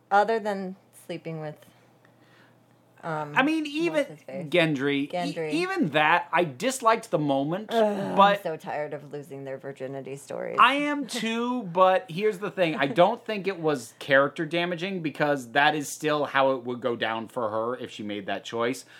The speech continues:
Speaker 2: So while I'm not happy that was there,
Speaker 1: Mm-hmm.
Speaker 2: the depiction was character accurate.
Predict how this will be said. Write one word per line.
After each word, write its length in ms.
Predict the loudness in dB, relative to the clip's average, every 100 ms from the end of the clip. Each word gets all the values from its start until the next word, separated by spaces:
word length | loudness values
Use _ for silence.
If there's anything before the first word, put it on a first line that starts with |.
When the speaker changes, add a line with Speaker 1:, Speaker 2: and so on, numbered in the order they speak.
| -12
Speaker 2:
So 120 | -4
while 240 | 8 8 8
I'm 100 | 4
not 200 | 0 0
happy 280 | -2 -4 -4
that 160 | -6 -6
was 120 | -12
there, 580 | -6 -2 0 0 -2 -4 _ -16
Speaker 1:
Mm-hmm. 280 | -12 -10 -4
Speaker 2:
the 60 | -2
depiction 680 | -2 -2 -2 -2 -2 -2 0
was 160 | -2 -2
character 560 | 2 4 4 0 -2
accurate. 560 | -2 -4 -4 -2 -2